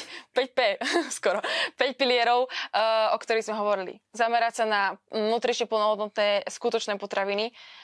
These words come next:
dostatočne piť, nepodceňovať to. Spať není to isté, keď ideme, eh, spať o druhej v noci, ako keď ideme spať proste o desiatej, ale to sme si hovorili v tej predošlej relácii, takže sa na to môžete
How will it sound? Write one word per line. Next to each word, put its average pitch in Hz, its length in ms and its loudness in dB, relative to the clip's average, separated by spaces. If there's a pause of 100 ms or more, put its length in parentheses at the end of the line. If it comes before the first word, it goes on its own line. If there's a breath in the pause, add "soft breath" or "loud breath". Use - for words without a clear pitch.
(160 loud breath)
dostatočne 226 720 0
piť, 208 320 -4
nepodceňovať 208 720 -2
to. 240 160 2 (600 soft breath)
Spať - 640 -2 (160)
není 226 480 0 (160)
to 214 160 2
isté, 214 240 -2
keď 226 80 -2
ideme, 202 560 0
eh, 196 640 0
spať 196 400 0
o 196 100 4 (140)
druhej 202 400 0
v 202 80 -4
noci, 202 160 -4
ako - 160 -4
keď 214 160 -4
ideme 196 80 -6
spať 196 240 -4
proste 196 320 -8
o 190 240 -2
desiatej, 208 480 -2
ale 196 240 0
to - 80 -10
sme 190 160 -6
si 190 160 -6
hovorili 190 480 -4 (240 loud breath)
v - 80 -20
tej 202 160 0
predošlej 196 560 -2
relácii, 208 400 0
takže 185 240 -10
sa 180 160 -8
na - 0 -
to 180 80 -12
môžete 180 240 -12